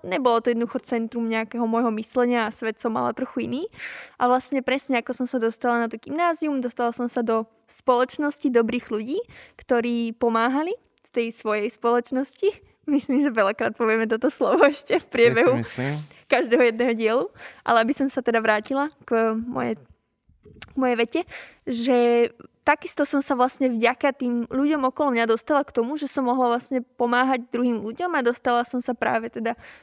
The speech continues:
Speaker 1: aj do, do nášho občianskeho združenia Senice dva nula, kde som si vlastne uvedomila, že naozaj, že, že svet je krajším miestom, ak dokážeme niekomu inému pomôcť. A práve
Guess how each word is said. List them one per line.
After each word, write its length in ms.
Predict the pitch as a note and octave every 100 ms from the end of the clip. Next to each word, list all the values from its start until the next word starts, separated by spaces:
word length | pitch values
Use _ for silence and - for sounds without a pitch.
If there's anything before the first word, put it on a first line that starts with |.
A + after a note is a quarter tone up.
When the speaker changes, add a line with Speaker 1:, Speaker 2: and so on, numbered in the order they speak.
| -
Speaker 1:
aj 100 | A#3
do, 80 | A3 -
do 200 | A3 A3+
nášho 320 | A#3 A#3 B3 A#3
občianskeho 480 | - A#3+ - B3
združenia 360 | A3+ A3+ A#3 A3+
Senice 400 | - A3+ A3+ A#3+
dva 200 | G#3+ A3+
nula, 240 | - F4+ C5 - - _
kde 120 | C4
som 160 | C#4+ D#4
si 80 | D#4
vlastne 360 | C#4+ C#4+ D4
uvedomila, 600 | A#3 A#3 A#3 C#4 D#4+ E4+
že 160 | D#4+ C4
naozaj, 480 | A#3+ B3+ C#4 B3+ B3+
že, 200 | A#3+ A#3+ A#3+ - - - - - -
že 180 | - B3+ A#3+
svet 360 | - - B3+ C4+
je 80 |
krajším 560 | B3+ - A#3 C#4 - C#4
miestom, 480 | G#3 - - - G4+ - _
ak 240 | _ B3 A3+
dokážeme 560 | A#3+ B3+ C4 B3+ B3
niekomu 320 | A#3+ A3+ - B3
inému 400 | A3 A3 A#3 A#3
pomôcť. 640 | A3+ - - - - - _
A 100 | A#3
práve 640 | - A#3 A3 G#3+ A3 A3